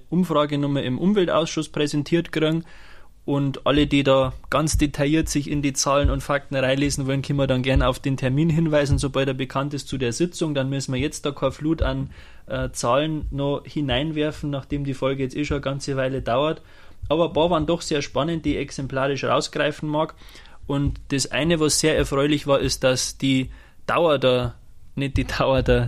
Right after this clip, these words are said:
die Anzahl der Leute, die teilgenommen haben an der Umfrage, relativ hoch waren, hat selbst das, äh, die Organisation gesagt, die die durchgeführt haben. Es haben fast knapp über fünfundzwanzigtausend Leute mitgemacht, davon aus der Stadt ungefähr zehn Prozent, was auch unserer Größe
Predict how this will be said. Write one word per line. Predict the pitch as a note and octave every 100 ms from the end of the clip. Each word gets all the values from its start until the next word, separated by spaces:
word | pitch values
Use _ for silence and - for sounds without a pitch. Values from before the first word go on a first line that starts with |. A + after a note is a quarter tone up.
| -
die | C3+
Anzahl | C3+ F3 - D3
der | C#3
Leute, | B2+ B2+ C#3
die | C3+
teilgenommen | - C3+ D#3 C#3+ B2+ A#2+
haben | A#2+ C3
an | B2 B2
der | B2+
Umfrage, | C3 C3+ B2 B2
relativ | C3 C3+ - A#2+
hoch | D#3 F#3+
waren, | G3 D3+
hat | C3+
selbst | D3 D3 -
das, | C3+ - - - - -
äh, | C3
die | B2+
Organisation | G#2+ B2+ C3+ C3 B2+ B2 C#3 D#3+
gesagt, | - C#3+ -
die | C3
die | B2
durchgeführt | D#3+ F#3 F#3 D#3+ E3 D#3
haben. | D3+ D3+
Es | C3+
haben | C3+ C3
fast | - B2+ - - - - - -
knapp | C#3+ D3+ D#3
über | C#3
fünfundzwanzigtausend | B2 G3 G3 - D#3 D3+ - C#3 C#3 C3
Leute | B2+ C3 C#3+
mitgemacht, | F#3+ - F3+ F3 - - - - -
davon | C3+ - C#3+
aus | C#3+ C3+
der | -
Stadt | B2 C#3+ D3+ D3+
ungefähr | D3 C3+ C3
zehn | - D#3 D3+
Prozent, | C3 B2 D#3+ F#3 D3+
was | C#3
auch | C#3 C#3+
unserer | C#3+ C#3 B2+
Größe | C3 D3 E3 D#3+ D#3